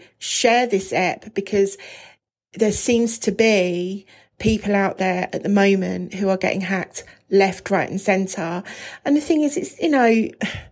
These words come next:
it's one of the worst things that can happen when you're in business. And this is why it's so important to have an email list. It's so, so important, because you cannot rely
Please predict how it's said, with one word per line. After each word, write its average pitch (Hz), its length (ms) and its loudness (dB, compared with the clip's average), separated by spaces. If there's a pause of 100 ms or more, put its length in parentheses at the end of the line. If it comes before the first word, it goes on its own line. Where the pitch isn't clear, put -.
(680)
it's - 180 0
one 349 140 2
of 349 80 2
the 339 80 4
worst 302 280 2
things 269 240 -2
that - 140 -4
can 262 140 -8
happen 240 400 -2
when 202 140 2
you're 214 120 2
in 208 120 0
business. 214 760 -2
And 214 520 0 (380)
this 285 200 2
is 233 140 -2
why 220 520 2
it's - 140 -4
so - 320 2
important 190 840 0 (340)
to - 120 0
have 196 440 0
an 196 100 0
email 175 380 0
list. - 640 -8 (680)
It's - 380 0
so, 214 580 2
so 202 260 2
important, 196 560 0
because 196 300 -6
you 208 180 -2
cannot 196 1160 -2
rely 185 760 2